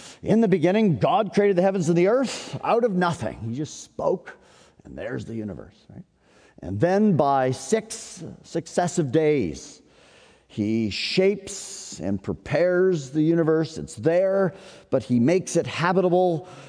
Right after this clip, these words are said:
which leads to ultimately a kind of sixth day, right? So he separates things and forms things, and then on the sixth day,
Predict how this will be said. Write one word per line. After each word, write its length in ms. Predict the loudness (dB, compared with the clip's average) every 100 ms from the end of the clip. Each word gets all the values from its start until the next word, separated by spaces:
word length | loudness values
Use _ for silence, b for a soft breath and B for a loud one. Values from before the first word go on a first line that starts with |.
| B
which 280 | 0 0 2
leads 520 | 4 4 2 0 -4 -2
to 400 | 2 4 4 0 -6
ultimately 640 | 0 2 2 2 2 4 2
a 40 |
kind 280 | 2 2 2
of 100 | 0
sixth 440 | -4 -6 -6 -6 -4
day, 300 | -4 -4 -10 _ _
right? 220 | -12 -12 -14 b b b b
So 340 | -4 0 0
he 240 | 0 0 -2
separates 720 | -2 -2 -2 0 2 0 0
things 520 | 0 2 4 2 0
and 120 | -6
forms 640 | -12 -4 0 2 2 0
things, 500 | 0 2 4 2 2
and 100 | 0
then 100 | 0
on 120 | 2 2
the 80 |
sixth 440 | 0 -2 -2 -4 -4
day, 480 | 0 2 2 2